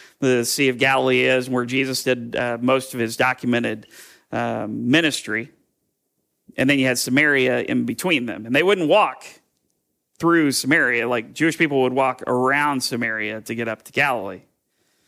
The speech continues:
Well, most Jewish people. And, and it went both ways. Uh, they, they really didn't like each other, as Rick talked about last week.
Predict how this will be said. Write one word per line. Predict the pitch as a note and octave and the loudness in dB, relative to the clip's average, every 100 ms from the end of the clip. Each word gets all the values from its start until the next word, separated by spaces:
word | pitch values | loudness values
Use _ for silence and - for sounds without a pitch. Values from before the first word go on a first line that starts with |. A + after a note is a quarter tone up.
| _ _ _ - - _ _ | _ _ _ -20 -20 _ _
Well, | G#2+ | -2
most | A2+ B2+ - | 2 2 0
Jewish | E2 - | -6 -8
people. | - F#2 - _ - - - - | -10 -12 -18 _ -20 -20 -20 -8
And, | - C#3+ | 0 2
and | D3 D#3+ | 2 2
it | |
went | D#3+ G#3+ C3+ | 2 2 2
both | C#3 E3 E3 | 4 4 4
ways. | D3 A2 A#2 D#3 - - - _ _ - | 2 2 0 -4 -8 -10 -20 _ _ -8
Uh, | A#2+ A#2+ A2+ | -2 -2 -2
they, | A#2+ B2 | -2 -2
they | - B2 | 0 4
really | E3+ D#3+ | 6 6
didn't | C#3+ | 6
like | C3 B2+ B2 | 2 0 -4
each | A2+ | -4
other, | B2 B2 D3 | -2 0 0
as | B2 | 0
Rick | C3+ C3 - | 0 -2 0
talked | C3 B2+ | 0 2
about | C3+ F#2 | 0 2
last | C3+ C3+ - | 2 0 -2
week. | A2+ C3 - | -2 -2 -8